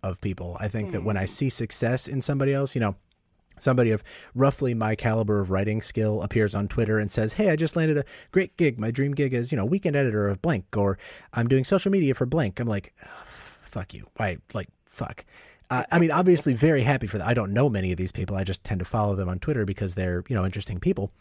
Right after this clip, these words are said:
Speaker 1: Uh, you
Speaker 2: Yeah.
Speaker 1: should have a few of them on your show if you haven't already. Um,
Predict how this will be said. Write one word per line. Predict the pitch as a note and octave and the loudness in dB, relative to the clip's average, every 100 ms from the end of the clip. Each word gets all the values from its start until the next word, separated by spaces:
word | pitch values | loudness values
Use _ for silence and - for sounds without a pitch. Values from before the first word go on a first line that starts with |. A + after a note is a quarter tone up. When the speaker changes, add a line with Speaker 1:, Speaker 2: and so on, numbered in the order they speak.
| - - _ G#2 | -20 -20 _ -4
Speaker 1:
Uh, | |
you | G2 | -2
Speaker 2:
Yeah. | G2+ | -2
Speaker 1:
should | G2 | 0
have | A#2+ | -2
a | A#2+ | -2
few | A#3+ | -2
of | D#3+ | 0
them | B2+ | -2
on | C3+ | -2
your | D3+ | -2
show | G#3 A#2+ | -4 -4
if | - - | -6 -2
you | |
haven't | A#2 A2+ | -2 0
already. | G#2 G2+ F#2 _ - - _ - | 0 -2 -6 _ -20 -20 _ -4
Um, | A#2 G#2+ G2+ | -2 -2 -4